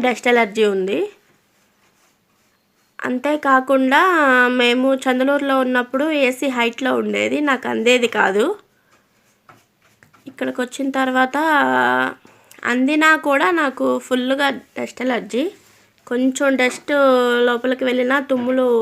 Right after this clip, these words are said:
వస్తాయి విపరీతంగా. ఎప్పుడు మా బావే క్లీన్ చేస్తే, చేస్తాడు. ఏసీ అనేది మేము కేవలం బాగా ఎండాకాలంలో మాత్రమే వాడతామండి.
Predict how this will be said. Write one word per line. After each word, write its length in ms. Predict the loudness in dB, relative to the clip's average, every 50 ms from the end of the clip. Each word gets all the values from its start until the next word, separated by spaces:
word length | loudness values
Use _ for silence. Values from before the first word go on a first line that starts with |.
| 0 0 0 -2
వస్తాయి 320 | -4 -6 -6 -6 -4 -2 -2 -2
విపరీతంగా. 640 | -4 -4 -4 -4 -4 -4 -4 -6 -6 -6 -6 -8 -10 -12 _ _ _ _ _ _ _ _ _ _ _ _ _ _ _ _ _ _ _ _ _ -14 -14 -12
ఎప్పుడు 220 | -10 -4 -2 -2 0 0
మా 80 | -2 -2 -4 -4 -4
బావే 240 | -4 -4 -4 -4 -4 -4
క్లీన్ 240 | -4 -4 -4 -4 -4 -6
చేస్తే, 300 | -8 -8 -12 -14 -16 -18 -18 -18 _ _ _ _ _ _ -20 -20 -20 -20 _ _ -16
చేస్తాడు. 720 | -14 -12 -12 -12 -14 -18 _ -18 -16 -16 -14 -12 -12 -12 -12 -12 -14 _ _ _ _ _ _ _ _ _ _ _ _ _ _ _ _ _ _ _ -14 -10 -8 -6
ఏసీ 280 | -6 -6 -6 -4 -4 -2 -2 -2 -2
అనేది 440 | -2 -2 -2 -2 -2 -2 -2 -2 -2 -2 -2 -2 0 0 0 -2 -2 -4 -6 -8 -12 _ _ _ _ -6 -4
మేము 260 | -2 -2 -2 -2 -4 -4 -6 -6 -2 -2
కేవలం 480 | 0 0 2 2 0 0 -2 -4 -4 -6 -8 -10 -14 -20 _ _ _ _ _ _ _ _ _ _ -6 -6
బాగా 260 | -4 -4 -2 0 0 2 2 2 0
ఎండాకాలంలో 720 | 0 0 0 -2 -2 -2 -2 -2 -2 -2 -2 -2 -2 -2 -2 -2 -2 -2
మాత్రమే 460 | -2 -4 -4 -6 -4 -2 0 0 0 0 0
వాడతామండి. 720 | -2 -4 -4 -6 -6 -6 -6 -4 -4 -4 -4 -2 -2 -4